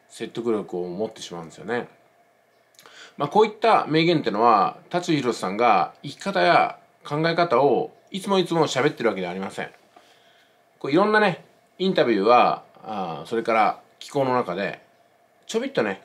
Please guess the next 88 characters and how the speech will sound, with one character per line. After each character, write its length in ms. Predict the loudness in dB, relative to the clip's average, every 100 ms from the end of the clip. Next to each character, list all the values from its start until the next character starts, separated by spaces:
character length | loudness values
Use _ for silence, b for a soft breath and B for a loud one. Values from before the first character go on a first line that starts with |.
| -4
こ 220 | 0 0
う 80 | -2
言 100 | 0
葉 60 | 0
の 80 |
端 160 | 2 -2
っ 60 | -2
こ 100 | 0
に 300 | 0 0 2
言 100 | 2
う 40 |
こ 120 | 2
と 120 | 0 0
を 60 |
ね、 200 | -2 -8
私 280 | -6 -4 -2
が 80 | -2
た 80 | 2
ま 100 | 2
た 160 | 4
ま 300 | 4 4 0 b b b b _
ち 80 | -6
ょ 20 |
っ 40 | 0
と 80 |
頭 200 | 2 2
に 80 | 2
覚 260 | 0 0 0
え 60 |
て 100 | 0
い 80 | -10
て、 440 | -4 -2 0 -4 B B B B
多 100 | 0
分 120 | 0
こ 180 | 0 -2
ん 80 | 2
な 120 | 4
意 60 | 4
味 100 | 2
で 60 |
言 80 | 0
っ 20 |
て 100 | 0
た 100 | -4
ん 40 | -4
だ 80 | -4
ろ 100 | -2
う 20 |
な 160 | 0 -2
っ 60 |
て 60 | -4
こ 80 | -10
と 80 |
を 40 | -8
今 180 | -6 -6
回 160 | -2
は 140 | 0 -2
五 180 | -4 -14
つ 60 | -14
紹 160 | -8 -4
介 160 | -4
さ 140 | -6 -8
せ 80 | -10
て 60 |
も 80 | -10
ら 80 | -10
い 20 |
ま 100 | -10
し 80 | -10
た。 140 | -12 -14 _ _ b b b b
一 240 | -8 -4 2
語 100 | 2
一 120 | 0
句 280 | -4 -2 -2
同 240 | 2 2
じ 120 | 2 2
と 80 |
は 60 | 2
言 100 | 4
い 20 |
ま 80 | 2
せ 140 | 0
ん 80 | -2
け 80 | -4
ど 80 | -4
も、 420 | 0 0 0 -2
た 100 | 0
だ、 260 | 2 2